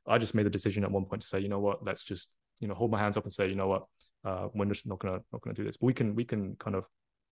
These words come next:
help with the, 'cause we actually have a video production studio in, uh, out, out in, out in Spain, and, and we do, you know, studio product shots, um, li-, you know, bits of, like, B-roll and things that we can mi-, mix and match in our ads.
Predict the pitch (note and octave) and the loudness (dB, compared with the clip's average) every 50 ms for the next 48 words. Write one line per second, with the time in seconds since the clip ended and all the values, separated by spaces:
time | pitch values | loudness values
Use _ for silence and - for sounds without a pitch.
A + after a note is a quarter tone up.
0 | _ _ - - B2 B2+ B2+ - - G#2+ G2 - G#2+ G2+ G2+ - - - _ - | _ _ 4 6 6 6 6 4 0 0 4 4 4 4 4 0 -10 -20 _ -4
1 | A2+ A#2 D3+ G3 G#3 - D3 D#3+ F3+ - D3 C3 C3 A#2+ A2+ C3 B2 A#2+ A#2+ A2+ | 6 6 8 6 8 6 6 6 6 6 6 6 6 6 6 4 6 6 4 4
2 | A#2+ A2+ B2+ - - - A2+ G2+ G2 - _ _ - - A2+ G2+ G2+ G2 F#2+ F#2+ | 4 2 2 2 2 -2 -2 -2 -2 -6 _ _ -2 0 2 2 4 2 2 0
3 | F#2+ - G2+ G2+ G2+ G2+ G#2 A2 G#2 A2 - A2 A2 A2 G#2 G2+ G#2 - - A2+ | -2 -4 -4 -2 -2 -2 0 2 0 0 2 2 0 0 0 -2 -4 -4 -4 -4
4 | G#2+ G#2 G2+ F#2 - - D3+ C#3+ A#2+ G#2+ G2+ G2 - - - - _ - A2+ A2+ | -4 -4 -6 -6 -2 0 2 2 2 2 0 -2 -4 -10 -20 -12 _ 0 4 4
5 | A#2+ A#2+ G#2+ B2+ B2 A#2 A2 G#2+ G#2 - _ _ _ _ _ _ _ _ _ - | 4 4 6 4 4 6 4 4 2 -2 _ _ _ _ _ _ _ _ _ -2
6 | A2+ A2 G#2+ - - _ - C3 A#2 A#2 A2+ G#2+ G#2 G2+ - - - A#2 G2+ - | 0 0 0 0 -4 _ 0 4 6 8 8 6 6 4 2 2 4 4 4 2
7 | - - G#2+ G2+ - - - - - - _ _ _ - G#2+ G#2 G#2 G2+ G#2 A2 | 2 2 2 2 2 -2 -10 -10 -10 -14 _ _ _ -8 -6 -4 -4 -4 -4 -2
8 | A2 A2 A2 - - _ _ _ _ _ A2+ G#2 G2 - A2+ G#2+ - - G#2+ F#2+ | -2 -2 -4 -4 -10 _ _ _ _ _ -4 -4 0 0 0 0 2 0 2 4
9 | G#2+ G2+ G#2 - - _ - - - _ _ _ _ A2+ A#2 A#2 A2+ A2+ G#2+ G#2 | 4 2 2 0 -6 _ -20 -20 -20 _ _ _ _ 6 6 8 10 10 8 8
10 | G#2+ G2+ G#2 A2 G#2+ G#2 G#2 G#2 G#2 G2+ - G#2+ G2+ G#2 G#2+ - A#2+ A2+ - - | 6 4 2 0 0 0 0 0 0 0 0 0 0 0 0 0 0 -2 -2 0
11 | G#2 G#2+ G2+ G#2+ - - G#2 G2+ G#2+ B2 C3+ A#2 G#2 - - | 0 0 0 0 0 0 0 2 4 4 4 4 2 0 -6